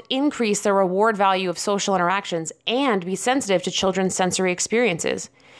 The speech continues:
It does no good if we have excellent social skills intervention, but a child cannot benefit from it because he or she finds the light, lights too bright, voices to be too high or low pitched,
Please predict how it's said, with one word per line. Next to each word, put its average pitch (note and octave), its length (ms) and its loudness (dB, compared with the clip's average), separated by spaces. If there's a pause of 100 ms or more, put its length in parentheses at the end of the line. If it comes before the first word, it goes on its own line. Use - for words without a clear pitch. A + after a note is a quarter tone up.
(140)
It - 140 -4
does C4+ 220 2
no A#3+ 120 4
good C4+ 200 2
if G#3+ 140 0
we G#3+ 80 4
have G3 80 4 (140)
excellent A3 420 -4
social A3 340 2
skills F#3+ 300 2
intervention, F3+ 680 0
but F#3+ 120 2
a F#3 40 4
child G#3 440 -2
cannot G3+ 380 -4
benefit G#3+ 360 0
from E3+ 180 -2
it E3 140 0
because F3+ 240 -4
he A3 220 0
or G3+ 80 4
she A3 320 2
finds F#3 400 -2
the F3 100 -2
light, F#3+ 540 -2
lights G3+ 340 -2
too - 160 -4
bright, D#3+ 400 0 (420)
voices G3 440 2
to F#3+ 100 -2
be F#3 140 -2
too G3+ 260 2
high F#3+ 340 2
or F3 140 -2
low D#3+ 180 -2
pitched, A#3+ 420 -6